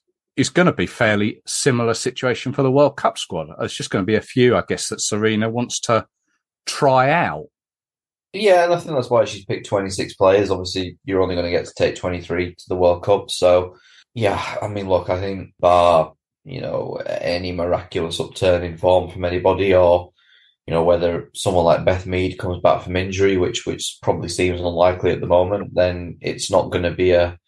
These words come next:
Speaker 2: a huge shock if, if your twenty-three for the World Cup comes from the twenty-six that are there at the minute. Um, there are one or two out with sort of short-term knocks,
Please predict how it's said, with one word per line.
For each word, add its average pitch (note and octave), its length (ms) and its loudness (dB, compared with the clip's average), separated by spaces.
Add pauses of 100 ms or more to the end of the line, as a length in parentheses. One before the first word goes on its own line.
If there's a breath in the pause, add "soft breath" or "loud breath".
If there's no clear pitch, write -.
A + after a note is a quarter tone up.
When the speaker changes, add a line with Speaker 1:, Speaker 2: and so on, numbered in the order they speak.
(600 soft breath)
Speaker 2:
a A#2+ 80 6
huge A#2+ 340 2
shock B2+ 460 2
if, - 320 -8
if F#2 180 -8
your F#2+ 80 -2
twenty-three F#2+ 680 -2
for F#2+ 100 -8
the F#2 100 2
World F#2 300 2
Cup G2+ 260 -4
comes F#2 260 -8
from F2+ 200 -8
the E2 80 -10
twenty-six F2 800 -4 (140)
that - 100 2
are E2+ 140 0
there F2 260 4
at - 100 -2
the F2 80 -8
minute. E2+ 460 -8
Um, E2+ 480 0
there F2 160 2
are F2+ 140 4
one F2 200 -4
or F2 140 -4
two F2+ 180 -2
out E2+ 240 2
with F2+ 120 -10
sort E2+ 380 -2
of - 40 -20 (920 soft breath)
short-term G2 720 2
knocks, - 560 -6